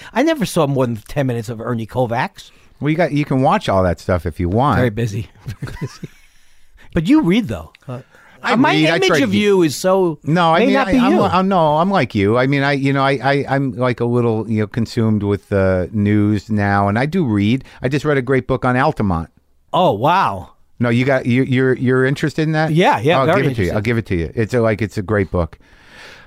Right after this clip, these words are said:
Speaker 2: So let's do that. Let's finish.
Speaker 1: Okay. Uh, you mean, like, with me reading the book?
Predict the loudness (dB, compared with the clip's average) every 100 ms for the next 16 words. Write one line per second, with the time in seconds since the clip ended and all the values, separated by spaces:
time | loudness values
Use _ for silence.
0 | -20 -4 -2 0 0 2 2 0 -2 -6
1 | -4 -2 0 -4 -12 -6 -4 -2 -4 -6
2 | _ _ _ _ _ -2 -2 0 0 2
3 | 0 -2 -2 0 2 2 0 0 0 -2
4 | -2